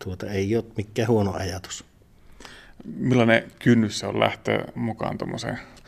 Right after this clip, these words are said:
Speaker 2: ryhmäliikuntaan?
Speaker 1: En minä tiedä, naapurihan se mulle sitä sanoi ja minä tuossa, <clears throat> tuosta kansalaisopiston tuosta ohjelmasta syksyllä kahtelin, mutta sitten kysyin tältä kunto-ohjaajalta, että onko paikkoja, ja sitten hän soitti, että kyllä on.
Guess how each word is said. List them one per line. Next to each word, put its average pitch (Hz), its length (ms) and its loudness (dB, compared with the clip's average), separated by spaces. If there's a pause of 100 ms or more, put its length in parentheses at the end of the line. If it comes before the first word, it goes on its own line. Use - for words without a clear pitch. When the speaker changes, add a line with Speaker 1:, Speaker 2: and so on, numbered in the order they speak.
(400)
Speaker 2:
ryhmäliikuntaan? 104 680 2 (680)
Speaker 1:
En 123 100 0
minä 143 220 2
tiedä, 147 260 4
naapurihan 127 540 4
se 123 120 0 (100)
mulle 120 240 4
sitä - 240 -2
sanoi 131 360 6
ja 110 80 4
minä 110 200 2
tuossa, 107 440 -2 (280)
<clears throat> 120 400 4
tuosta 104 260 -2
kansalaisopiston 95 920 -2
tuosta 107 220 -8
ohjelmasta 95 540 -2
syksyllä 92 500 -4
kahtelin, 82 540 -4
mutta 82 260 -8 (880)
sitten 107 640 2 (600)
kysyin 104 380 2 (100)
tältä 104 600 0 (280)
kunto-ohjaajalta, 95 880 2
että 85 220 -8
onko 98 200 -2
paikkoja, 95 520 0
ja 90 100 -2
sitten - 220 -12
hän 92 220 -4
soitti, - 360 -8
että - 140 -16
kyllä 87 360 -4
on. 78 140 -10